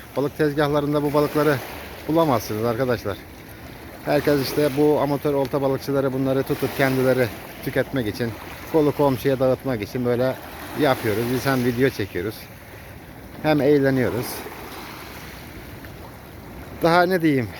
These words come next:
rastgele diyeyim herkese. Herkese selamlar. Bu, e, yarın Arife, yarından sonra Kurban Bayramı.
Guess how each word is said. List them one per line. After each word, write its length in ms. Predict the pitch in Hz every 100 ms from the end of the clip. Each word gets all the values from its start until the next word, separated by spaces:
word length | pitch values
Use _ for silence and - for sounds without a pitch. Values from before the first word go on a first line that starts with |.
| - -
rastgele 480 | 143 151 - 143 127
diyeyim 200 | 120 110
herkese. 480 | 117 113 113 113 143 127 - - - - - - - -
Herkese 400 | 160 156 143 143
selamlar. 520 | 139 135 131 131 147 - - - - - - - -
Bu, 280 | 160 147 117
e, 40 | 143 143 139
yarın 400 | 156 147 147 147
Arife, 440 | 139 143 135 147
yarından 380 | 147 139 139 143
sonra 320 | 131 139 139 131
Kurban 360 | 139 131 139 131
Bayramı. 460 | 127 120 120 156